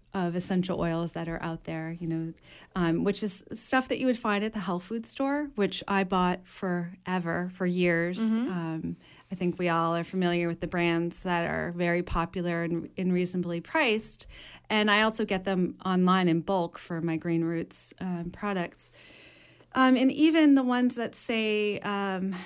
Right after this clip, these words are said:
Speaker 1: that they're a hundred percent organic, natural,
Speaker 2: Mm-hmm.
Speaker 1: therapeutic oils, there is,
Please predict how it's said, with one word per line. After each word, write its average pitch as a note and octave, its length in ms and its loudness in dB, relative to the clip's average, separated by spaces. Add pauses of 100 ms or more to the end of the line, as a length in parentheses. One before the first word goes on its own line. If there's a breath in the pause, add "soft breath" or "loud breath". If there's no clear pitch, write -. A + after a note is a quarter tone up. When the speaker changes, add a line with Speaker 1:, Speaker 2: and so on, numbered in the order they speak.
(220 loud breath)
Speaker 1:
that A3 160 0
they're G#3 220 0
a F#3+ 60 0
hundred G#3 260 -2
percent F#3+ 500 -4
organic, G3 840 -2
natural, G#3 720 0
Speaker 2:
Mm-hmm. G3+ 40 -10
Speaker 1:
therapeutic A3 720 0
oils, G3+ 560 0 (420 loud breath)
there B3+ 220 6
is, B3+ 280 2